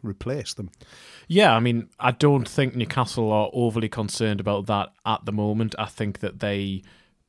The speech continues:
Speaker 2: don't necessarily expect too much movement in January from, from other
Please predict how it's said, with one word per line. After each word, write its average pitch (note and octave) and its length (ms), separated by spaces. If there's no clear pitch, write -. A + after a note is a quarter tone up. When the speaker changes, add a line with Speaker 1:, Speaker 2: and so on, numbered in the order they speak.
Speaker 2:
don't A2+ 420
necessarily A2+ 580
expect G#2 480
too A2+ 240
much G#2+ 240
movement G#2+ 460
in G#2 120
January G2 420
from, F#2+ 200
from G#2+ 220
other G2+ 260